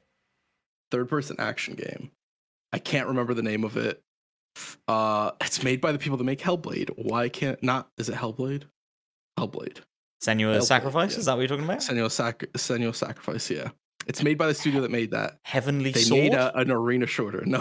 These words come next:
Speaker 1: they made an arena shooter, and I can't remember what it is, and it's bothering me so, so
Speaker 2: Did
Speaker 1: much.
Speaker 2: they?
Speaker 1: But that would be the ele-,
Speaker 2: Okay.
Speaker 1: uh, the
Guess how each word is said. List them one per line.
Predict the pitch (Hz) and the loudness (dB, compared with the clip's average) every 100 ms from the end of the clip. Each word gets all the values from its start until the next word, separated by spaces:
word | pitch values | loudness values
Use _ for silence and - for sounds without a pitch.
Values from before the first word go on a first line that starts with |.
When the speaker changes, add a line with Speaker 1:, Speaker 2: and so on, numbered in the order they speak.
| - | 4
Speaker 1:
they | 247 | 4
made | 269 214 | 6 4
an | 240 | 4
arena | 175 135 135 135 | 2 2 2 2
shooter, | - 131 | 0 0
and | 127 | 2
I | 127 | 4
can't | 175 156 | 4 4
remember | 165 180 | 2 2
what | 139 127 | 2 0
it | 120 | 0
is, | 135 - - 143 | -2 -4 -8 -8
and | - | -2
it's | 117 | -2
bothering | 120 120 120 120 117 | 0 0 0 0 0
me | 120 | -2
so, | - 113 135 - - | -2 0 -2 -6 -6
so | - - 120 | -2 0 2
Speaker 2:
Did | |
Speaker 1:
much. | 359 | 6
Speaker 2:
they? | - 679 640 | 8 6 6
Speaker 1:
But | 123 131 | -2 2
that | 135 | 2
would | 143 143 | 4 2
be | 131 | 2
the | 120 | 2
ele-, | 117 | 2
Speaker 2:
Okay. | 113 - - - | 0 -2 -8 -6
Speaker 1:
uh, | - 113 98 | -2 -2 -2
the | 110 110 104 | -2 -2 -4